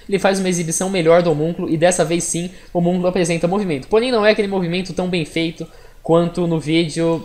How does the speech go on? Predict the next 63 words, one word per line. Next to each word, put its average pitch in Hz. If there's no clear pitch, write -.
do 156
russo. 160
Nesse 147
aqui 175
ele 233
apenas 233
tá 226
indo 208
pra 190
frente 185
e -
pra 180
trás, 160
desse 165
jeito, 160
não 160
sei 160
se 156
vocês 147
conseguem 151
notar 147
o 139
movimento, 190
se -
prestar 170
bem 175
atenção, 160
vão 170
notar 156
que -
sim, 160
ele 165
se 170
move. 95
Depois 226
do 226
terceiro 240
vídeo, 175
já 175
em 175
setembro, 156
doze 160
de 147
setembro 156
de 147
dois 135
mil 147
e -
dezesseis, 220
ele 196
apresenta 185
outro 196
homúnculo 175
igual 165
ao 170
Slowpoke 165
dessa 170
vez. 120
Pra-, 110
praticamente 240
a -
mesma 220
coisa, 196